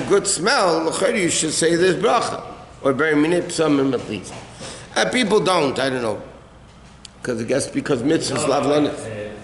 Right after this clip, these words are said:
Speaker 1: what?
Speaker 2: people, when people bring, like, some pesamim for the Yom Kippur.
Speaker 1: Yeah.
Speaker 2: So if you smell it, you make a bracha.
Speaker 1: Right.
Speaker 2: You wait twenty minutes after, you wanna smell it again,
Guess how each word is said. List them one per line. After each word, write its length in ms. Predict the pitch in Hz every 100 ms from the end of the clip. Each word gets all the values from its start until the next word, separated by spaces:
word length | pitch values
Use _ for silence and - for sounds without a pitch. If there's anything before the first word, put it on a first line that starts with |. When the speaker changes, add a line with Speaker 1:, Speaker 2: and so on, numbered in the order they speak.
| -
Speaker 1:
what? 340 | 127 170 -
Speaker 2:
people, 260 | 151 147 127
when 220 | 110 110
people 320 | 139 131 123
bring, 200 | 127 135
like, 160 | 113 104
some 300 | 127 117 110 -
pesamim 420 | - 104 120 107 98
for 280 | - 92 95
the 80 | 90
Yom 160 | 107 107
Kippur. 260 | 117 117 - - -
Speaker 1:
Yeah. 320 | 110 104 113 - - - - - - -
Speaker 2:
So 60 | -
if 160 | 135 131
you 100 | 139
smell 380 | - 143 151 143
it, 100 | 123
you 60 |
make 200 | 120 127
a 60 | 117
bracha. 380 | - - - - - - -
Speaker 1:
Right. 240 | 101 98 80
Speaker 2:
You 60 |
wait 280 | 117 131 127
twenty 220 | 120 135
minutes 260 | 131 131 123
after, 300 | 120 - 104
you 60 | 104
wanna 240 | 113 113
smell 140 | - 123
it 180 | 117 107
again, 140 | 107